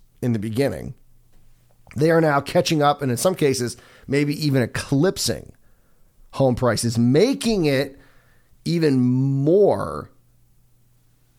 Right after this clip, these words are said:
attractive to rent your home versus selling it. So now you're not worried about just making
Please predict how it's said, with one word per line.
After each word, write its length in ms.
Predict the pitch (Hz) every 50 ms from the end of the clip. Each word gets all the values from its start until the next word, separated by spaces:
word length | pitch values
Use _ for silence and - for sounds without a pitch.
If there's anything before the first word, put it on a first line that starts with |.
| _ _ -
attractive 760 | 143 143 - - - 156 139 131 120 - - 135 123 117 - -
to 100 | - 123
rent 240 | 117 123 123 -
your 80 | 131 110
home 240 | 110 120 113 107 98
versus 640 | 104 101 101 - - 90 80 80 85 - - - - - - - - - - - -
selling 420 | - - - 156 139 110 98 71
it. 140 | - - - - - - -
So 160 | - - -
now 160 | 127 151 180 208
you're 140 | 196 180
not 220 | 165 160 139 139 143
worried 300 | 139 147 143 143 143 139
about 280 | 131 135 127 110 107
just 360 | 107 - 127 135 131 127 - 123
making 640 | 120 120 123 120 - 127 117 113 110 104 95